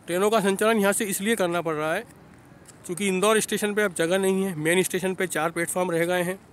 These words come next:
और दो प्लेटफॉर्म जो हैं वो आइलैंड प्लेटफॉर्म है। तो अब यहाँ से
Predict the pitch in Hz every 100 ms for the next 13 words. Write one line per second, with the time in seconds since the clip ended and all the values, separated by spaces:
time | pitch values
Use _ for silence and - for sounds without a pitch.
0 | - - - - - 202 220 170 196 185
1 | 180 - 190 196 175 180 180 151 160 160
2 | 151 131 - 117 117 - - - - -
3 | - - - - - - - - - -
4 | - - - - - 160 180 190 196 202
5 | - - - - - - - - 196 202
6 | 180 185 202 226 226